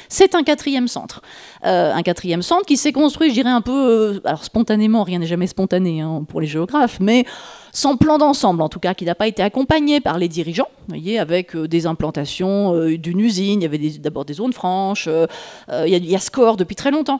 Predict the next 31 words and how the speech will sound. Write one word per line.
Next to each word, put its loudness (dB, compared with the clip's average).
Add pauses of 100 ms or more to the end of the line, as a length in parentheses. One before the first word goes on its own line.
hein, -12
dans -6
les -4
années 0
quatre-vingt-dix, 0
tout -4
simplement 2
parce 2
qu'il 0
y 4
avait 2
du 4
foncier 2
disponible. -2
Bon. -2 (480)
Et 4
là, 2
ce -8
que 0
je -8
trouve -2
intéressant, -2
c'est -4
que -6
désormais, 2
c'est -2
un 2
petit -4
peu 0
formalisé, 2
théorisé. 2